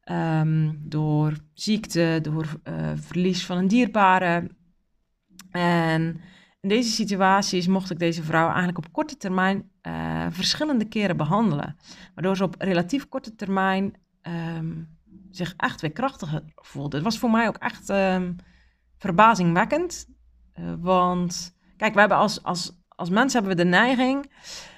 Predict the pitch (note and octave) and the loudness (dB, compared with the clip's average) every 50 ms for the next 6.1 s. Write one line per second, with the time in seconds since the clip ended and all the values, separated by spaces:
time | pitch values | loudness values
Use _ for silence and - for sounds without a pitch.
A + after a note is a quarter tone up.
0 | - _ - - G#3 G#3 G#3 G#3 G#3 - F#3 G3 A#3+ A#3+ - - B3 B3 A#3 - | -20 _ -4 -2 0 2 2 2 0 0 2 2 2 0 0 0 2 2 2 2
1 | G#3+ F3+ F#3+ G#3 G3+ G3 D3+ F3+ E3 - D#3+ - - G#3+ G3 G3+ F#3 - E3+ D#3 | 0 2 2 2 4 4 4 2 2 0 -2 0 2 4 4 4 4 0 0 -2
2 | - F#3+ F#3 F3 D#3+ D#3 - - C3 B2+ C3 - - - F3 F3 - - F#3 E3+ | 0 0 0 2 2 0 -2 -4 -6 -4 -4 -6 -4 -6 -6 -6 -4 -4 -2 2
3 | F#3 F3+ F3 F3 - - A#3+ - - C3 F#3 G3 G#3 G3+ F3 D#3+ D#3+ D#3 D#3 E3+ | 2 2 2 2 -2 -4 -4 -2 0 2 4 4 4 4 4 2 2 0 2 4
4 | G3 G3+ B3 C#4 D4+ D4+ A#3+ A3+ - - F3+ F#3+ F3 G3+ G3 G3+ G3+ - - F3 | 4 4 4 4 2 0 -2 -6 -6 -4 -2 -2 2 2 2 0 0 0 2 2
5 | F3+ A3 A3 C3+ D3 D3 - C3+ B2 D3+ - A#2 A#2 - - - C#3+ C#3 C#3+ C#3+ | 2 2 0 -4 -6 -6 -4 -6 -6 -6 -6 -8 -8 -10 -10 -10 -10 -8 -8 -8
6 | D3+ | -10